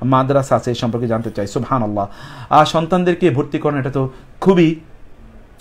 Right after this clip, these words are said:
একটি জটিল বিষয়। সন্তানদের ব্যাপারে সঠিক সিদ্ধান্ত গ্রহণ করা লাগে, আপনি আপনার সন্তানকে আসলে কি বানাতে চান। এই যুগে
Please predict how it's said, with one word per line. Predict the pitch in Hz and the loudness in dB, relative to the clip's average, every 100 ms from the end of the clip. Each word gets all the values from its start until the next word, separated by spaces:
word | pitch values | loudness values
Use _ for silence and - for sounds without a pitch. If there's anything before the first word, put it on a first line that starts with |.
| - | -2
একটি | 135 | 0
জটিল | 135 165 170 127 | 2 4 2 0
বিষয়। | 117 135 | -2 -4
সন্তানদের | 151 151 170 156 | -2 0 -2 -2
ব্যাপারে | 160 147 | -2 -2
সঠিক | 139 165 202 185 | -4 -4 -4 -4
সিদ্ধান্ত | - 131 135 127 | -6 -2 -2 -2
গ্রহণ | 117 113 117 | -4 -4 -4
করা | 117 113 | -2 -2
লাগে, | 113 107 - - - | -4 -6 -12 -8 -2
আপনি | 135 156 151 | -2 0 -4
আপনার | 139 | -4
সন্তানকে | 135 139 135 139 139 | -6 -6 -4 -6 -6
আসলে | 127 147 135 | -6 -6 -4
কি | 190 151 | -2 0
বানাতে | 135 113 110 | 0 0 -4
চান। | - 104 95 127 123 | -4 -4 -6 -14 -2
এই | 170 | 0
যুগে | 170 196 | 2 0